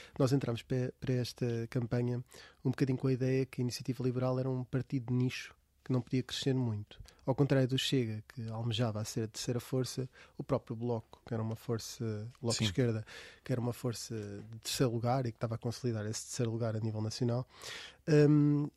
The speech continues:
Speaker 1: e Coutinho Figueiredo conseguiu, hum, ir mais longe do que aquilo que seria o nicho da Iniciativa Liberal. Nós temos vi-, visto isso na, nas sondagens e consegue-o sem uma campanha que não tem a força nem o aparelho,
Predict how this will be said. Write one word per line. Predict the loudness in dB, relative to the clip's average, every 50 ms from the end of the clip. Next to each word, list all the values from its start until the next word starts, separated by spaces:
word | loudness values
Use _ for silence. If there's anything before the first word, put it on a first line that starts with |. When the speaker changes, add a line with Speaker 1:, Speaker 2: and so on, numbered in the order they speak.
| _ -4
Speaker 1:
e | -4 -4 -4
Coutinho | -4 -4 0 2 2 2
Figueiredo | 4 2 4 6 6 4 4 2 2
conseguiu, | 2 2 4 4 0 -2 0 2 4 4 4 4 2 -2 -6
hum, | -4 0 2 2 2 2 0 0 -2 -2 -2 -4 -4 -6 -6 -8 -10 -10 -12 _ _
ir | 0 2 4 6
mais | 6 6 6 4 4
longe | 6 6 6 4 4 0
do | -2 -4
que | -4 -4
aquilo | -4 -4 -6 -6
que | -6 -8
seria | -4 -2 0 0 2
o | 2 2
nicho | 2 2 2 0 -4 -6 -6 -4 -4 -4 -2
da | -2
Iniciativa | -2 -4 -4 -4 -4 -2 -2 0
Liberal. | 0 0 -2 -4 -4
Nós | -4 -4 -2
temos | -2 -2 -2 -2
vi-, | -4 -6 -6 _
visto | -6 -6 -6 -4 -4 -4
isso | -2 -2 0 0
na, | 0 -2 -2 -2
nas | -2 -2 -2
sondagens | 0 0 2 2 2 2 2 0 0 -2 -4 -6 -14 -18 -20 -12 _
e | -4 0
consegue-o | 2 2 2 4 2 2 2 2 -2 -2
sem | -2 -2 2 2 2 2 2
uma | 0 0 -2 -2
campanha | -2 -2 -2 -2 0 -2 -2 0 0 -2 -4
que | -6 -4 -2
não | -2 -2 0
tem | 0 0 0 0
a |
força | -2 -2 0 2 2 2 0 0 -2 -2 0
nem | 2 2 4 4
o | 4 4
aparelho, | 2 2 0 0 2 2 2 0 0 -2 -4